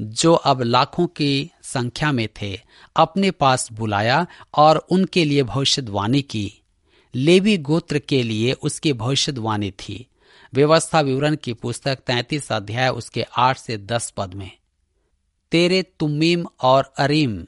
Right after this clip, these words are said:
तेरे भक्त के पास हैं, जिसको तूने मस्सा में परख लिया और जिसके साथ मरीबा नामक सोते पर तेरा वाद विवाद हुआ। उसने तो अपने माता पिता के विषय में कहा,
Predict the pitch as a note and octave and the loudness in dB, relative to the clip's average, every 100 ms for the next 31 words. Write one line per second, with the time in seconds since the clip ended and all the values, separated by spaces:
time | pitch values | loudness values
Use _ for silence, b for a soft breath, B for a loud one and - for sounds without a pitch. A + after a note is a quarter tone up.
0 | _ _ _ _ - D3+ D3+ B2 G#2 D#3 | _ _ _ _ -2 0 0 -2 -4 -6
1 | - - C3 - A2+ A2 - - G#2 G2 | -6 -6 -6 0 2 2 0 -8 -10 -12
2 | _ _ b b b C#3+ G3 - A3+ - | _ _ b b b -2 -2 0 -4 -2
3 | F3 D#3 D#3+ C3+ B2+ B2+ - E3+ C3+ G#2+ | 0 0 0 -2 -4 -4 -2 -2 0 -4
4 | F#2+ _ C3 C3 C#3 - G#2 G2+ F#2 - | -8 _ 0 0 0 -4 -8 -8 -10 -16
5 | _ b b - D3 D#3 E3 F#3 G3+ F3+ | _ b b 2 4 4 -2 -4 -2 -2
6 | - D3+ D#3 C3+ A#2+ B2 D3+ D#3 D#3 C3+ | 0 2 2 -2 -2 0 2 2 0 0
7 | A#2+ B2 B2+ - - D#3 D#3+ F3 - G#2+ | -2 -2 -4 -8 -4 -4 -4 -6 -2 -2
8 | G#2 G#2+ b b - C#3+ C#3+ C3 A2 C3+ | -2 -6 b b 0 2 4 2 4 4
9 | C3 A2 A2 B2 C3 A2 G2+ F#2+ - _ | 2 -4 0 2 0 -4 -6 -8 -10 _
10 | b b b F3+ G3 - A3 G#3+ F#3 F3+ | b b b -4 -2 -2 -2 0 0 0
11 | - C3+ D3+ C#3 B2 C3+ - D3+ C3 C3 | 0 -4 -4 -2 0 0 0 -4 -4 -2
12 | C#3 B2+ A2+ A2+ B2+ D#3 C3 A2 - C3 | -2 -2 -4 -2 -2 -2 -4 -6 -4 -2
13 | B2+ G2 G2 | 0 0 -4